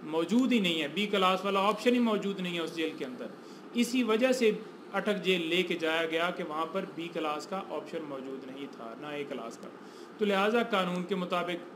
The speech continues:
उनका वो हक है जो उनको देना चाहिए। साबका वज़ीर आज़म के हवाले से हमने एक दरख्वास्त दी हुई है, उसके ऊपर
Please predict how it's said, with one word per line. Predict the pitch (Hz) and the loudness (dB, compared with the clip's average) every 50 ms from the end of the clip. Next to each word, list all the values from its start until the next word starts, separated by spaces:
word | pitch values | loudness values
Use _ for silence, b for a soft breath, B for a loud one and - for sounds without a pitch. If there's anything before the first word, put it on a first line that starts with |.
| - - - - - - - | -16 -16 -16 -16 -12 -6 -2
उनका | 214 - 190 - 208 175 160 143 - - - - - - - - - | -2 -2 2 4 4 4 4 2 -2 -6 -12 -16 -16 -18 -16 -10 -2
वो | 156 160 160 | 2 4 4
हक | 160 165 226 202 - 220 | 6 4 2 0 2 2
है | 196 185 196 | 4 4 4
जो | 196 214 208 | 4 2 2
उनको | 202 190 180 190 175 | 0 0 -2 -2 -2
देना | 165 175 185 214 226 | 0 0 2 2 0
चाहिए। | 196 190 170 165 170 175 170 | 2 0 0 2 2 0 0
साबका | 170 175 175 - - 208 202 | 0 0 -2 -2 0 -2 -2
वज़ीर | 185 180 170 165 160 165 165 | 0 0 -2 -4 -2 -2 0
आज़म | 165 165 185 202 190 | -2 0 -2 -2 -4
के | 185 175 | -4 -4
हवाले | 156 143 143 147 156 180 180 | -4 -2 -2 -2 -2 -2 -2
से | 180 175 | -4 -6
हमने | 156 156 170 185 | -6 -6 -4 -4
एक | 196 185 | -4 -4
दरख्वास्त | - 196 190 196 185 185 220 247 - - | -2 -4 -2 0 2 2 2 2 2 0
दी | 214 190 165 | -4 -4 -2
हुई | 160 156 | -2 0
है, | 147 156 196 | 0 0 -2
उसके | 208 196 - 226 | -2 -4 -4 -4
ऊपर | 214 180 208 208 196 | -4 0 0 0 -2